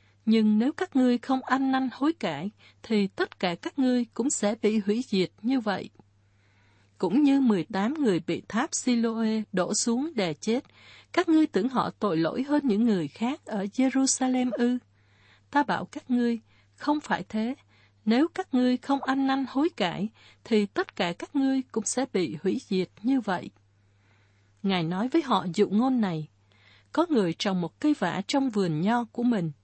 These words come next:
Ông đến tìm quả ở cây đó mà không thấy. Ông liền bảo người làm vườn rằng: 'Kìa, ba năm nay ta đến tìm quả cây vả này mà không thấy có. Anh hãy chặt nó đi,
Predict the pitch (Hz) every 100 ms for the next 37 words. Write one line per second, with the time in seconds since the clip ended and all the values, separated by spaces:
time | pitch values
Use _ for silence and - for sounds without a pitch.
0 | _ _ _ _ _ 220 208 208 226 339
1 | - 196 170 175 160 202 - 185 - 247
2 | 214 208 240 - 214 175 - 226 220 220
3 | 214 262 _ _ - - 302 277 208 190
4 | 180 208 285 202 180 190 190 175 190 180
5 | 185 170 160 _ _ _ _ - _ _
6 | 214 202 196 - - 269 294 285 285 277
7 | 277 294 277 294 - 233 175 - 151 214
8 | - 320 214 202 254 202 170 - 196 185
9 | 151 - 254 247 - 277 - 196 214 -
10 | - _ _ _ _ - 220 214 - 269
11 | 208 - 226 302 247 226